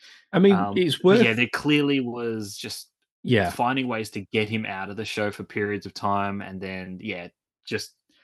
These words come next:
Speaker 2: not even at the end of the season. It was, what, like, a, a handful of
Speaker 1: Oh,
Speaker 2: episodes
Speaker 1: yeah, no,
Speaker 2: before the
Speaker 1: they had
Speaker 2: end.
Speaker 1: more episodes to go. I was just gonna say, before we move on, that, so him returning to Power Rangers is under Netflix. So it,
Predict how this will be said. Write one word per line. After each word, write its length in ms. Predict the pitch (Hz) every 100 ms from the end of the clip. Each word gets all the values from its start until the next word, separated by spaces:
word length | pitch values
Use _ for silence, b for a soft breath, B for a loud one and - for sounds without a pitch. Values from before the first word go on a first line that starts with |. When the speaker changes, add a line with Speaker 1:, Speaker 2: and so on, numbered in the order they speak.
| _ -
Speaker 2:
not 160 | 135
even 200 | 220 233
at 100 | 196
the 180 | - 139
end 280 | 127 120 131
of 100 | 123
the 80 | 113
season. 400 | - 113 110 95
It 100 | 92
was, 380 | 107 98 - -
what, 200 | 139 147
like, 220 | 107 -
a, 140 | 101 - -
a 40 | -
handful 460 | 98 143 196 196
of 100 | 160
Speaker 1:
Oh, 40 | 127
Speaker 2:
episodes 440 | 123 107 104 98
Speaker 1:
yeah, 140 | 92 92
no, 200 | 92 90
Speaker 2:
before 60 |
the 60 | 110
Speaker 1:
they 60 | 110
had 220 | 120 131
Speaker 2:
end. 60 | 117
Speaker 1:
more 200 | 123 123
episodes 380 | 113 - 104 -
to 60 |
go. 220 | 101 95 - B -
I 80 | 151
was 100 | 202
just 100 | -
gonna 120 | 190
say, 180 | 156 131
before 380 | 131 - 156 147
we 60 |
move 200 | 131 127
on, 400 | 120 95 98 120 _
that, 240 | 123 107 - _
so 160 | - 127
him 180 | 127 190
returning 360 | 175 - 165
to 80 | 131
Power 280 | 120 120 127
Rangers 640 | 110 95 90 85 127 - _ -
is 200 | 113 -
under 280 | 151 135 113
Netflix. 600 | 98 98 - 92 - - - b b b _ _
So 260 | - 123 120 131
it, 180 | 147